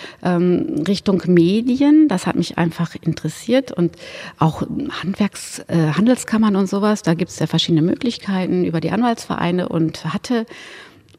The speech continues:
unter anderem eine Bewerbung nach Hollywood geschickt und nie im Traum dran gedacht, dass der Mensch sich meldet. Und tatsächlich, er hat sich gemeldet.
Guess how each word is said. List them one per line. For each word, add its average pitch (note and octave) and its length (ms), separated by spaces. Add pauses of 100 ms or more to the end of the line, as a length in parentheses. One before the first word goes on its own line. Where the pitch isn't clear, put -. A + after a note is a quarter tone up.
(100)
unter D#4+ 340
anderem G#3 580
eine D#3+ 180
Bewerbung E3 340
nach D3+ 160
Hollywood A3 480
geschickt - 420
und C#3 200
nie C#3+ 260
im C#3 240
Traum - 260
dran C#3+ 220
gedacht, C#3+ 340
dass C3 120
der C#3+ 120
Mensch D#3+ 220
sich - 180
meldet. G#3+ 380
Und - 220
tatsächlich, - 800
er C#3 100
hat D#3+ 100
sich - 200
gemeldet. C4 500